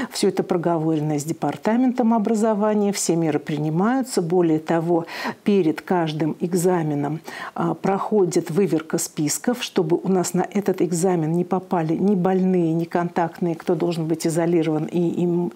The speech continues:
имеет возможность распространить инфекцию. Это, конечно, очень хорошо в плане профилактики, но это вызывает некую тревогу у родителей,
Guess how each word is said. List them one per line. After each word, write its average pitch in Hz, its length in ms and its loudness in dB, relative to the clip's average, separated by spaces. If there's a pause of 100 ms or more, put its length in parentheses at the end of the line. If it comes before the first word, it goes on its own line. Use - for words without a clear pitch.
имеет 196 480 4 (300)
возможность 180 640 0
распространить 185 760 0
инфекцию. 175 600 0 (340)
Это, 202 180 2
конечно, 175 480 0
очень 180 300 2
хорошо 151 400 -2
в - 120 -12
плане 165 520 0 (300)
профилактики, 175 920 -2 (540)
но 247 380 4
это 262 480 2 (100)
вызывает 214 520 2
некую 214 360 4
тревогу 226 680 2 (140)
у 185 80 4
родителей, 185 800 2